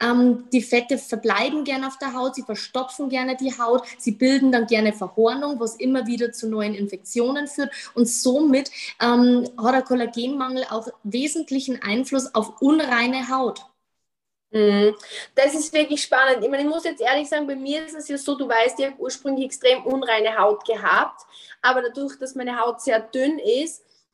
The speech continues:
Speaker 2: habe ich ja das Thema mit den Fältchen. Und durch eben meine Profi-Golf-Karriere und dadurch ich sehr lange die Pille genommen habe, eben auch die Pigmentflecken. Das heißt, auf der einen Seite war ich eine super Testperson für unser, ich sag jetzt mal, Beauty-Business, weil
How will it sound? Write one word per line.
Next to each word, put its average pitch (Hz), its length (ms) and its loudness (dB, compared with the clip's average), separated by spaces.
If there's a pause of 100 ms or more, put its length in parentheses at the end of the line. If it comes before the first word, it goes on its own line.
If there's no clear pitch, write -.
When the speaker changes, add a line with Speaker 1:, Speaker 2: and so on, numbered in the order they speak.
Speaker 2:
habe 262 220 2
ich 262 60 4
ja 247 60 2
das 247 140 -6
Thema 262 240 -8
mit 254 220 -10
den 247 160 -4
Fältchen. 254 680 -4 (680)
Und 277 400 -2 (340)
durch 285 160 0
eben 240 180 4
meine 233 180 0
Profi-Golf-Karriere 247 1160 0
und 269 120 -6
dadurch 247 340 -10
ich 262 120 -6
sehr 262 160 4
lange 240 180 4
die 254 100 -4
Pille 311 340 2
genommen 226 340 -4
habe, - 160 -4
eben - 140 0
auch 214 220 0
die 269 160 -8
Pigmentflecken. 233 920 -2 (340)
Das 247 140 0
heißt, 285 180 4 (220)
auf 277 140 2
der - 140 0
einen 294 260 2
Seite 285 340 0
war 262 80 0
ich 262 80 0
eine 269 100 -4
super 277 300 -8
Testperson 269 800 -2
für 285 240 0
unser, 294 460 0 (220)
ich 285 120 -12
sag 294 160 0
jetzt 285 180 -8
mal, 262 140 0
Beauty-Business, 277 880 -2
weil 262 240 4